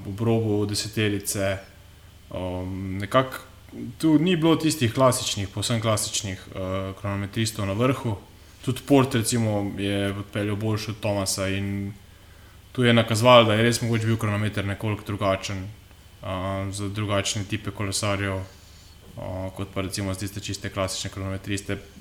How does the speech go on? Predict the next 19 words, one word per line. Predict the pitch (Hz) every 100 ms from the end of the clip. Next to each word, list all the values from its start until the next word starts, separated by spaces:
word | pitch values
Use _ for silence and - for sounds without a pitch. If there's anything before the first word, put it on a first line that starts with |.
| 110 131
Je | 143
pa | 143
zanimivo, | 143 143 151 143
kako | 127 117
bi | 131 120
se | 110
tu | - 127 117
na | 101
taki | 98 107 107
tr-, | - 98 101
trasi | 104 101 104
odrezala, | 98 104 98 95 92
ne |
vem, | 95 92 92
De-, | 98 95
Denis, | 104 101 95 90 - - 101
Gana, | 104 98 92 - - - - - - -
tudi | 104 101
Bissiger. | 107 - 95 95 90